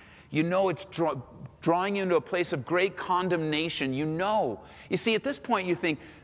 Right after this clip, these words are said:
some of you are like, "Well, you know, I, I agree with you, Ed, uh, but, but I don't know how to deal with it. I don't know how to get rid of it." Well, listen, for those of you wrestling and struggling with internet pornography, what you need to do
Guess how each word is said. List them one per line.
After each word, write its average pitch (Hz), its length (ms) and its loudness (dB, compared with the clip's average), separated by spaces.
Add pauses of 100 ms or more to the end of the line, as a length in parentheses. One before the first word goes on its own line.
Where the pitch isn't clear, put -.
some 247 240 2
of 247 40 4
you 226 60 4
are 196 40 4
like, 175 240 0
"Well, 208 220 2 (120)
you 214 80 0
know, 220 160 2
I, 214 180 2 (160)
I 202 120 2
agree 220 360 0
with 311 160 -2
you, 214 140 4
Ed, 214 160 2 (160)
uh, 196 100 0
but, 190 260 -2
but 185 120 -2
I 240 100 2
don't 302 140 0
know 302 100 2
how 269 160 2
to 277 80 0
deal 311 320 2
with 302 160 0
it. - 340 -2 (680)
I 254 80 2
don't 311 100 4
know 311 80 4
how 294 120 2
to 302 60 0
get 294 140 0
rid 330 180 2
of 285 140 2
it." 151 180 -2 (600)
Well, 156 100 -8
listen, - 260 -10 (280)
for 117 120 -2
those 175 160 2
of 202 80 -4
you 214 120 -2
wrestling 147 420 -2
and 107 100 -6
struggling 113 480 -4
with 104 220 -10
internet 107 320 -6
pornography, 95 540 -10
what 101 180 -2
you 202 120 -6
need 190 180 -4
to 143 40 -6
do 110 320 -6